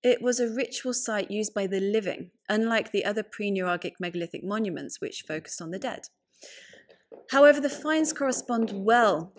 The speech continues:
with other sites belonging to the Otzieri and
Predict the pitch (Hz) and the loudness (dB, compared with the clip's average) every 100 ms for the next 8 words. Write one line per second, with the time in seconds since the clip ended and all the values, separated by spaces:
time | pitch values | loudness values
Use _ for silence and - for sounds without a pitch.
0 | - 202 196 - 202 240 - 202 196 - | -2 0 0 0 2 0 0 0 -2 -2
1 | 185 185 190 190 - 170 185 170 - 185 | -2 0 0 -4 -4 -6 -6 -6 -4 -4
2 | 180 175 175 160 151 | -2 -2 -2 -4 -8